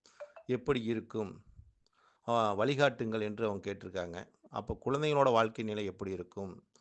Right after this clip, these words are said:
அவ குடும்ப நிலை எப்படி இருக்குன்னு அனைத்துமே கேட்டிருக்காங்க. ஏன்னா, ஒரு ஜாதகத்தில் ஒரு இடம் திதி சூன்யம்னா பரவாயில்ல. இந்த ஜாதகத்துல பாருங்க,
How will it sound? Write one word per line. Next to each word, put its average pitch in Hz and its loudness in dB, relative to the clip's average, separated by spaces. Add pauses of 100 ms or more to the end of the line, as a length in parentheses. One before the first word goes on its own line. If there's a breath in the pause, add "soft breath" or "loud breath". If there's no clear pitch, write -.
(280 soft breath)
அவ 110 -2
குடும்ப 160 2
நிலை 131 4
எப்படி 107 0
இருக்குன்னு 120 -4
அனைத்துமே 131 -2
கேட்டிருக்காங்க. 104 -4
ஏன்னா, 131 -2 (800 soft breath)
ஒரு 135 2
ஜாதகத்தில் 160 4 (680 soft breath)
ஒரு 139 4
இடம் 156 4
திதி 147 -2
சூன்யம்னா 139 0
பரவாயில்ல. 104 4
இந்த 123 -6
ஜாதகத்துல 127 2
பாருங்க, 110 0